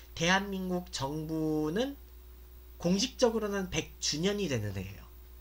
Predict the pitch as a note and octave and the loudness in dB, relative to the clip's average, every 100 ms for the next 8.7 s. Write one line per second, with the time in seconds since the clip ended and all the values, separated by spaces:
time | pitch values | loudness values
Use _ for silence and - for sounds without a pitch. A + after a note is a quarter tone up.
0 | - - - - - - - - - D3 | -20 -20 -20 -20 -20 -20 -20 -20 -6 2
1 | E3+ F#3 F#3 F3 D#3 B2 D3 E3+ D#3 C#3+ | 4 4 2 0 0 0 -2 -2 -2 -4
2 | C3+ C#3 - B3 B3 G#3+ - B3+ - - | -2 -2 -4 -6 -4 -4 -4 -4 -6 -6
3 | A#2+ C3 G#2 - - - - D#3 F#3 F#3+ | -2 -2 -4 -12 -20 -20 -4 0 0 -2
4 | - A#3 A3 E3 - C#3+ - C3 A2+ D3 | -6 -4 -4 -4 -6 -10 -6 -4 -4 -6
5 | F#2 - - - - - D3 D#3+ - C#3+ | -8 -10 -16 -16 -18 -10 -6 -6 -4 2
6 | D#3+ F#3 F#3 F3 D#3 A#2+ A2+ B2+ B2+ - | 4 4 -2 -4 -4 -6 -2 -4 -4 -2
7 | D3+ E3 A2 A2+ - C#3+ D3 - G#3+ A3+ | 2 2 0 -4 -6 -4 -4 -4 -6 -6
8 | D#3 - B2 C3+ A#2+ F#3 B3 | -8 -10 -10 -8 -6 -6 -8